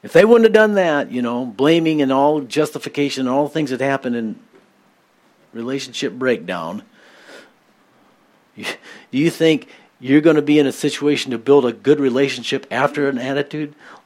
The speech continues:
that has, like that, that has not been worked through? What is he after? What is, what is God after? And what is, should be the result of suffering? Whether it's pain and sorrow through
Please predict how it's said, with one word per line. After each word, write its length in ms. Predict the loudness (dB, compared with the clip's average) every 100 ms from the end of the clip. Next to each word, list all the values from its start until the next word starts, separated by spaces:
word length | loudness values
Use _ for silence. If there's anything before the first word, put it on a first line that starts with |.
| _
that 140 | -6 -2
has, 220 | -2 -4 -4
like 260 | -4 -2
that, 180 | -2 -2
that 100 | -4
has 220 | -4 -4
not 200 | -4 -4
been 200 | -4 -6
worked 240 | -6 -8 -10
through? 400 | -6 -4 -6 -10 _ _ _ -20 -20 _
What 140 | -2 -2
is 100 | 0
he 160 | 0
after? 500 | 2 2 -2 -10 -12 -16 -20 -6 4
What 120 | 4
is, 160 | 4 -2 -10 2
what 120 | 2
is 100 | 4
God 200 | 2 2
after? 680 | 2 2 2 0 -4 -4 -8 _ _ _ _ _ _ _ _ _ _ _ _ -6
And 100 | 2
what 100 | 4
is, 100 | 4
should 220 | 2 0
be 80 | 2
the 120 | 2
result 400 | 2 2 2 2
of 100 | 0
suffering? 540 | -6 -8 -8 -12 -16 -16
Whether 420 | -4 2 4 2
it's 260 | 0 -10 -18 -20 -20 -20 _ _ _ _ _ _ -16 -16 _ _ _ _ _ _ _ _ -4
pain 240 | 2 2
and 120 | 2
sorrow 320 | 0 0 2 0
through 500 | -2 -4 -4 -8